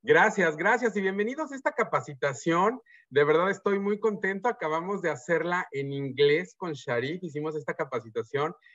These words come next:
y la verdad es una herramienta de la que vamos a hablar hoy de landing pages, que es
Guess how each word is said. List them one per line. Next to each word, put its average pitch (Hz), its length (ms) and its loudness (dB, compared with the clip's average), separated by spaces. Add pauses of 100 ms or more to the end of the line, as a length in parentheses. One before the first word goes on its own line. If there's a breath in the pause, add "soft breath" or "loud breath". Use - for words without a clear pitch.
(160 soft breath)
y 123 80 -6
la 127 100 4
verdad 139 220 4
es 170 160 -2
una 170 140 -6
herramienta 139 560 -2
de 139 80 2
la 120 100 0
que 120 80 -2
vamos 131 300 -4
a 123 40 -6
hablar 127 320 -2
hoy 139 320 -2 (280)
de 123 100 0
landing 143 580 0
pages, 151 540 4
que 120 220 2
es 139 200 -6